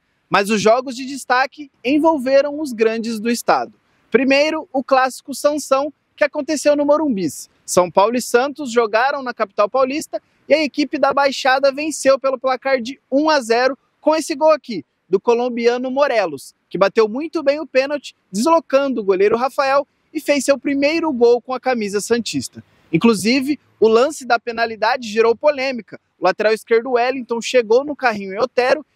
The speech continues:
e a árbitra Edna Alves precisou do auxílio do var para tomar a decisão. Os são paulinos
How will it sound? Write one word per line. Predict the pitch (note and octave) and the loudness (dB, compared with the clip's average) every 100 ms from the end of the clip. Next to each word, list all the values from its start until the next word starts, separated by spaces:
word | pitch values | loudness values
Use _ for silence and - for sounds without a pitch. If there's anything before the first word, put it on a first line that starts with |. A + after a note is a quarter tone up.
| _ | _
e | - D4 | 0 0
a | |
árbitra | C4 C4 B3+ A3+ - F#3+ - | 2 -2 -2 -4 -2 -4 0
Edna | G3+ C#4 D4+ E4+ | 0 0 -4 -2
Alves | B3+ B3 C#4 C#4+ - _ - | 0 0 0 -4 -16 _ -8
precisou | C#4 - C4 C4 | -6 -2 0 2
do | C#4 | 2
auxílio | C4 - D4+ D#4+ | 0 -4 -8 -4
do | E4 | -4
var | B3+ B3+ | 0 0
para | C4 C4+ C#4 | 0 -2 0
tomar | C#4+ C4 A3+ | -2 0 0
a | A#3 | -2
decisão. | A#3 A3 B3+ F3 A#2 _ _ _ | -6 -8 -4 -2 -4 _ _ _
Os | D3 | -4
são | - G#3+ | -2 0
paulinos | A#3 G#3+ A#3 C#4 C#4 | 0 0 -2 -4 -8